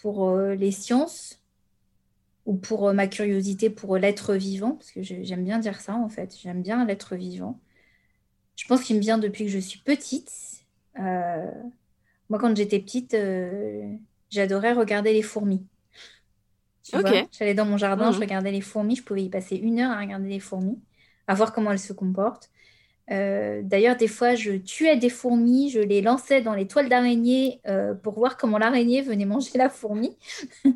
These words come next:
Speaker 1: <laughs> Donc, tu vois, le <laughs>
Speaker 2: Déjà, le côté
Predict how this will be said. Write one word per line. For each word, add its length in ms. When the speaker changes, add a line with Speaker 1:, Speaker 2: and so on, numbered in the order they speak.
Speaker 1:
<laughs> 260
Donc, 180
tu 160
vois, 300
le 240
<laughs> 200
Speaker 2:
Déjà, 420
le 100
côté 340